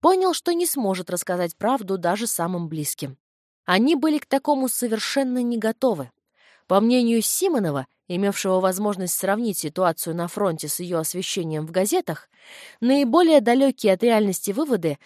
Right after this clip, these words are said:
могли в те дни связываться у читателей газет с материалами, посвящёнными нашей авиации. Рассказать о том, что он увидел в воздухе над Бобруйским шоссе, Симонов не мог даже матери,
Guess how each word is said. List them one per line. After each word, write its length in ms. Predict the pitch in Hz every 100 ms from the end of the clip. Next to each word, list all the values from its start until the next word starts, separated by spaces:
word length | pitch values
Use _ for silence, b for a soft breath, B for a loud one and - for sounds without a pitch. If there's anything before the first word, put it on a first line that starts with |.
| B B B
могли 380 | 220 247 339 415
в 80 |
те 220 | - 330 269
дни 300 | 240 330 359
связываться 720 | - 247 277 269 269 - 247
у 60 | 214
читателей 580 | 208 - 247 254 226
газет 360 | 196 185 233 233
с 60 | 208
материалами, 760 | 196 - 180 185 254 262 240
посвящёнными 840 | 214 190 - 170 - 220 233 226 208
нашей 420 | 180 165 - 202
авиации. 800 | - 170 180 147 139 - 135 123 _ _ _ _ _ _ _ _ _ _
Рассказать 560 | 208 233 - 254 277 -
о 100 | -
том, 260 | 226 285 269
что 300 | - - 254
он 160 | 240 214
увидел 400 | 208 196 175 170
в 60 |
воздухе 540 | 175 254 233 170 - 165
над 140 | 175
Бобруйским 560 | 180 185 220 202 - 160
шоссе, 540 | 165 156 - 302 - b b b
Симонов 680 | - - 311 330 311 285
не 120 | 247 226
мог 260 | 202 220
даже 340 | 175 170 170 185
матери, 560 | 180 147 - 139 135